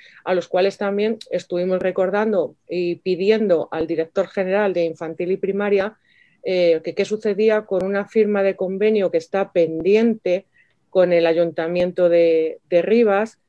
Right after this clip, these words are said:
eh, para la construcción de un centro, eh, en esa zona. Eh, a veces se funciona por,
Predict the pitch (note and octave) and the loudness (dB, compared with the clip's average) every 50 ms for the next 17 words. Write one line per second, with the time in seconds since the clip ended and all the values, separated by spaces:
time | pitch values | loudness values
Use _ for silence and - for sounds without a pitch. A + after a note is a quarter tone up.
0 | _ _ _ _ _ _ _ - - F3+ E3+ E3+ E3 D#3+ E3 - F3 F3 F3 F3 | _ _ _ _ _ _ _ -4 2 4 6 6 4 4 2 0 0 2 2 2
1 | F3 E3+ - F#3 F3 - _ - E3 E3 - - - F#3 F3+ F3+ F#3+ F#3 F#3+ F#3+ | 2 0 0 0 -2 -4 _ -10 -10 -10 -10 -8 -6 -4 -4 -4 -2 -2 0 0
2 | F#3 F#3 F#3 F#3 F3+ F#3 F#3 F3+ - - G#3 G3+ G#3 G#3 G#3 A3+ A3 A3 A3 G#3+ | 0 0 0 0 -2 -4 -6 -8 -8 -6 -4 -4 -4 -4 -4 -2 -2 0 0 2
3 | F#3+ E3+ D#3+ D3 C#3 B2+ B2 - - - C3+ C#3 - F3+ - E3+ D3+ D3+ _ D#3 | 0 0 0 -2 -6 -8 -10 -12 -10 -8 -6 -4 -4 -4 -4 -6 -10 -10 _ -12
4 | D3+ D#3 D#3+ F3+ G3+ G#3 _ _ _ _ _ _ _ _ _ _ _ - F3 E3+ | -10 -8 -8 -8 -8 -10 _ _ _ _ _ _ _ _ _ _ _ -4 -2 0
5 | E3+ E3+ E3+ D#3+ - - _ _ - - F3 F#3 G3 G3 A3 G#3+ A#3 A3 A3 A3 | 2 2 2 0 -2 -6 _ _ -8 -4 -2 0 0 0 0 0 0 0 0 -2
6 | G#3+ G#3 - A#3+ A#3 A3+ A3 G#3+ G#3+ - G3 F#3 F3 E3 D#3+ D3+ D3 C#3 - | -4 -2 2 2 2 2 2 -2 -2 0 2 4 4 4 4 2 -2 -6 -10